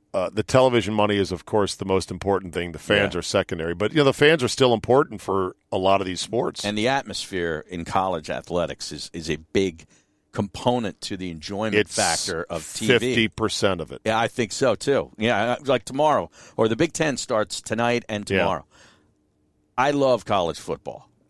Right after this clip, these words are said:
Speaker 2: but college football stinks with no fans.
Speaker 1: I agree.
Speaker 2: I mean, you know,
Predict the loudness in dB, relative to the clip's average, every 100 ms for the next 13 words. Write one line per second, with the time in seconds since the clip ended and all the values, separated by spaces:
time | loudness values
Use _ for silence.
0 | 0 2 2 -4 -4 2 2 0 -2 -4
1 | 0 0 -2 -8 -6 -4 -6 -8 -12 -8
2 | -10 -6 -6 -4 -4 -2 0 0 2 2
3 | 2 2 _ _ _ -2 -2 -4 -6 -4
4 | -4